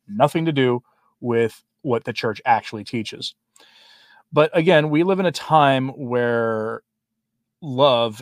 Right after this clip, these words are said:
and pastoral accompaniment and being kind to others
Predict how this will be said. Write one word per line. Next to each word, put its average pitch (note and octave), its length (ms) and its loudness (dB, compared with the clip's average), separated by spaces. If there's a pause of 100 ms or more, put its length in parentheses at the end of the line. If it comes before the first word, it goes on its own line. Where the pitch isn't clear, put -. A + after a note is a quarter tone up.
and A2+ 420 -6
pastoral B2 760 -2
accompaniment A2+ 960 -8
and A2+ 180 -8
being A#2+ 300 -6
kind A#2+ 500 -6
to A2+ 220 -6
others G#2 320 -6